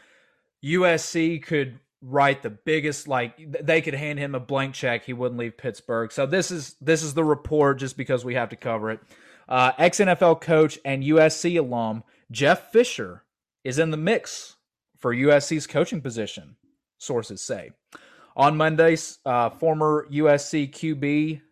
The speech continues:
uh, Carson Palmer said candidates include Penn State's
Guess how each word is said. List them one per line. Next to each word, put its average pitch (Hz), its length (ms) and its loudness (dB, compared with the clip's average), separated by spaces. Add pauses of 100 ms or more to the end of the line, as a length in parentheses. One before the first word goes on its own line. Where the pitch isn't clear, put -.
(300)
uh, 107 300 -2
Carson 160 540 0
Palmer 160 600 2 (360)
said 131 300 0
candidates 165 600 0
include 143 580 -4
Penn 151 240 -4
State's - 680 -4